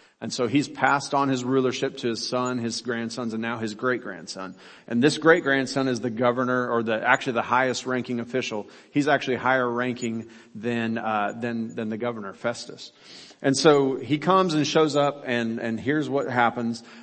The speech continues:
Uh, Paul says, "I'm gonna share with you." So that's where we are. I wanna read to you kind of this first three verses, uh, chapter twenty-six, verses one through three, and here's what it says.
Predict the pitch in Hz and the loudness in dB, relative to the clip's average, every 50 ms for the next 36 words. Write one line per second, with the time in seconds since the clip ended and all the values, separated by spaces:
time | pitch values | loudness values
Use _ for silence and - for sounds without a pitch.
0 | - - 117 110 104 107 104 101 - - - - - 131 135 143 135 - - 135 | -2 0 2 4 4 2 0 -2 -6 -16 -2 4 6 6 6 6 2 0 0 0
1 | 127 120 110 107 117 123 127 131 120 117 107 - - - 123 117 117 113 110 110 | 0 0 0 -2 -2 0 0 0 -2 -2 -4 -4 -4 -2 -2 0 0 0 -2 -4
2 | 107 - - - 113 104 95 - - - - _ _ _ _ _ _ _ _ _ | -6 -8 -12 -12 -12 -12 -12 -14 -18 -20 -20 _ _ _ _ _ _ _ _ _
3 | _ _ _ _ _ _ - - _ _ _ _ - - 147 175 185 180 180 180 | _ _ _ _ _ _ -20 -20 _ _ _ _ -4 4 6 6 6 6 4 2
4 | 180 170 165 135 113 95 95 92 - - - - - - _ _ _ _ _ - | 4 4 6 4 4 4 2 -2 -4 -8 -16 -20 -20 -20 _ _ _ _ _ -20
5 | - _ _ - - 123 147 175 175 165 160 165 175 165 165 - 139 135 131 131 | -20 _ _ -2 2 4 6 6 6 6 6 4 4 4 0 -2 0 2 2 2
6 | 127 127 120 - 123 131 135 135 120 120 120 117 - - - - 143 143 135 - | 2 2 0 2 2 2 2 2 2 0 -2 -2 -4 -8 -4 -2 -2 -2 -2 -6
7 | - - 127 139 139 127 113 110 101 92 - 104 107 104 104 104 98 110 107 104 | -10 -6 -4 -2 -2 -2 -2 -4 -6 -6 -8 -10 -12 -12 -10 -6 -6 -4 -4 -4
8 | 104 - - 127 117 123 113 - - - 156 156 151 147 - 139 127 127 123 - | -4 2 2 2 2 2 -6 -6 -4 -4 -2 -2 -2 -2 -2 -2 -2 -2 -2 -6
9 | - 107 123 110 - 107 101 101 107 117 113 110 107 110 113 104 110 110 101 104 | -8 -6 -6 -6 -6 -8 -10 -8 -6 -6 -6 -6 -6 -6 -8 -8 -8 -10 -10 -10
10 | 107 104 101 107 110 110 110 113 113 107 - - 101 78 76 78 92 - - | -10 -8 -6 -6 -6 -6 -6 -6 -6 -8 -8 -12 -12 -12 -12 -14 -14 -18 -18